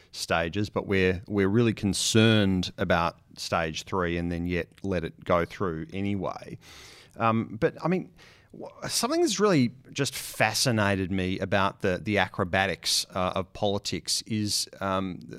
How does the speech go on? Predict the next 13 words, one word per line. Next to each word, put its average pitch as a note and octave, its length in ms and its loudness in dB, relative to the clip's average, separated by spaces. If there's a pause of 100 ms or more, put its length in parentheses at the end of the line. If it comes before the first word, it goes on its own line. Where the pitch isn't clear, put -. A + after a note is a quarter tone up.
(200)
on D3 220 4
one D3 240 4
hand B2+ 580 0
to A#2 120 -2
say, G#2 480 2 (260)
"Well, A2 200 4
we A2+ 140 0
can't C#3 640 -4
bake A#2 340 0
in G#2 240 0
tax A2 380 -4
cuts, - 520 -2 (360)
uh, F#2+ 240 -2